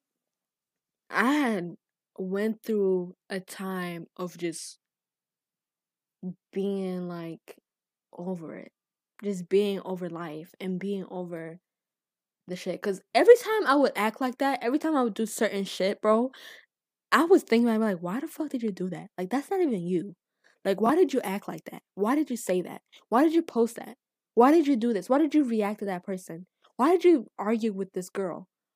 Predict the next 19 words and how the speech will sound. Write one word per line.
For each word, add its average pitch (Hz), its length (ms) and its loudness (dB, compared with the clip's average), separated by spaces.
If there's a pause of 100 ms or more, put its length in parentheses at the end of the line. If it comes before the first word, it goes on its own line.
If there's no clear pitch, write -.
(220)
Why 240 160 6
did 339 220 4
you 277 200 0
do 240 220 -2
this? 214 220 -2
Why 247 100 -4
did 269 120 -4
you," 262 180 -4
like, 190 160 -6
I 247 100 2
would 311 160 2
ask 226 300 0
myself, 180 320 -6 (360)
like, 190 120 -4
"Why 226 160 -2
am 247 120 0
I 226 100 -4
doing 220 280 -4
that?" - 160 -12